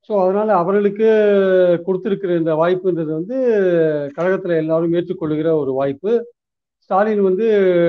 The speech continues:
இந்த ஒரு முடிவை வந்து கரெக்டா தான் எடுத்திருக்காரு. ஏன்னா வந்து இன்னைக்கு senior most தலைவர், அ, துரைமுருகன் திமுகல, அவருக்கு பொதுச் செயலாளர் வாய்ப்பு. அதே மாதிரி பாலுவும் ரொம்ப சீனியர், மாவட்டத்துல துணை பொது பகுதி பிரதிநிதியிலிருந்து ஆரம்பிச்சு அவர் வந்து கட்சியில உயர்ந்து வந்திருக்காரு அவரு.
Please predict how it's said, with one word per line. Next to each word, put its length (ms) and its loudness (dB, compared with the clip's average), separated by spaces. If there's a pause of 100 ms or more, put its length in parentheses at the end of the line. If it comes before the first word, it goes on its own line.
(1200)
இந்த 200 -2
ஒரு 160 2
முடிவை 280 2
வந்து 360 0
கரெக்டா 160 -2
தான் 220 -2
எடுத்திருக்காரு. 360 -6 (120)
ஏன்னா 220 -8
வந்து 160 -4
இன்னைக்கு 260 -2
senior 360 0
most 300 -2
தலைவர், 320 0
அ, 640 0
துரைமுருகன் 480 -2
திமுகல, 380 -8
அவருக்கு 580 -4
பொதுச் 260 -8
செயலாளர் 320 -4
வாய்ப்பு. 500 -6 (380)
அதே 160 -6
மாதிரி 220 -2
பாலுவும் 400 2
ரொம்ப 200 2
சீனியர், 520 2 (140)
மாவட்டத்துல 540 -6
துணை 260 -4
பொது 360 -6 (200)
பகுதி 340 0
பிரதிநிதியிலிருந்து 520 2
ஆரம்பிச்சு 380 -2
அவர் 120 0
வந்து 260 -4
கட்சியில 220 -8
உயர்ந்து 380 -4
வந்திருக்காரு 360 -8
அவரு. 340 -2